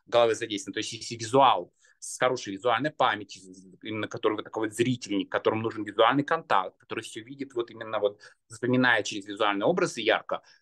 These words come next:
он будет, эм, а, события прошлого вспоминать, а, смотря налево, вверх. Ну, они наверх смотрят, а будущее вспоминать больше вот, а, направо вверх.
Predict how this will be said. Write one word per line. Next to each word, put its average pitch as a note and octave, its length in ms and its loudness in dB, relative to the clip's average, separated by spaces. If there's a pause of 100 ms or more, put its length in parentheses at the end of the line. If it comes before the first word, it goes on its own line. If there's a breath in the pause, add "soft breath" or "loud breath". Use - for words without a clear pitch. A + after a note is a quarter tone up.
(160 soft breath)
он F3 200 2
будет, C#3+ 300 6
эм, G#2 460 4
а, G2+ 100 -2
события B2+ 360 -2
прошлого D#3+ 360 2
вспоминать, A#2+ 720 -2
а, G#2+ 300 6
смотря A#2+ 420 2
налево, A#2 600 0
вверх. A2 640 -8 (640)
Ну, A#2+ 100 0
они B2+ 180 4
наверх C3+ 320 4
смотрят, - 440 -10
а A2+ 180 4
будущее D3 480 -2
вспоминать B2 480 0
больше C3+ 320 2
вот, B2+ 220 0 (340 soft breath)
а, G2 440 4
направо A#2 420 -2
вверх. G2 440 -4